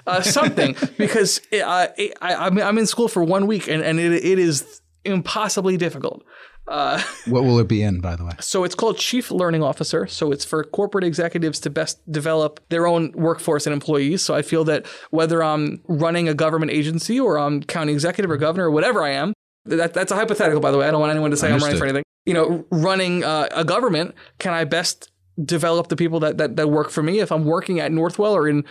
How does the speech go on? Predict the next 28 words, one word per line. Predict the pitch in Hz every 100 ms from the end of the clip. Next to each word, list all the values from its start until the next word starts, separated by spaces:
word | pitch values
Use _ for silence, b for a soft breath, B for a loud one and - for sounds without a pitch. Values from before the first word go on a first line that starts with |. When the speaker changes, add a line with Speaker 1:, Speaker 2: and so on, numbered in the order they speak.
| B B B
Speaker 1:
uh, | 151
the | 151
private | 151 175 165 165
sector, | 170 175 220
can | 208 156
I | 147
best | 160 156 -
help, | 160 165 - B B B
uh, | 147 143
develop | 143 156 165 160
a | 165
culture | - 175 226 214
and |
develop | 147 147 143 151
the |
employees | 156 - 156 151 156
working | 160 156 185
for | 185
me? | 196 269 -
Uh, | 147 147
and, | 165 165 165
and | 180
at |
the | 185
end | 202
of | 202
the | 208
day, | 233 214